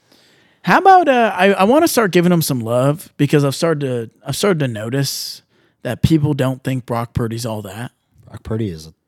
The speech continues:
Speaker 2: top seven quarterback in the league.
Speaker 1: Wow.
Speaker 2: I think
Speaker 1: You think
Speaker 2: he's
Speaker 1: he's top seven?
Speaker 2: I think he's a beast.
Speaker 1: I, I agree with you. I was gonna start saying how I think Brock Purdy needs to start getting love as he's a,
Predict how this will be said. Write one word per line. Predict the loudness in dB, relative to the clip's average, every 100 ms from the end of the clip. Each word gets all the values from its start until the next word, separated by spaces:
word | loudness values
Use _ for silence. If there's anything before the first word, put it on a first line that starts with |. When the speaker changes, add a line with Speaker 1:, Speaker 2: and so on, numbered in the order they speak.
| _ _
Speaker 2:
top | -12 -8
seven | -6 -6 -6 -8
quarterback | -8 -8 -10 -14
in | -18
the |
league. | -14 -14 -14 _ _ _ -16
Speaker 1:
Wow. | -12 -8 -6 -2 -2 -2 -4 -8 -12 -18 -20 -20 _ _
Speaker 2:
I | 2
think | 4
Speaker 1:
You |
think | 4
Speaker 2:
he's | 2
Speaker 1:
he's | -2
top | -6 -6
seven? | -8 -8 -8 _ _ _
Speaker 2:
I | -6
think | -4
he's | -6
a |
beast. | -12 -12 -12 -12 -16 _ _ _ _ _ _ -2
Speaker 1:
I, | 2 2 0 -10 _ -4
I | -2
agree | 0 0 -2
with | -2
you. | -6
I | 2 2
was | 2 -2
gonna | -4 -4 -8 _ _
start | -6 -2 -2 -2
saying | -4 -4
how | -4 -4
I | -4
think | -4 -8 -12 _ _
Brock | -4 -4
Purdy | -4 -4 -4
needs | -6 -8
to |
start | -8 -8
getting | -8 -8 -8
love | -6 -6
as | -8 -8
he's | -2 -2 -2
a, | -8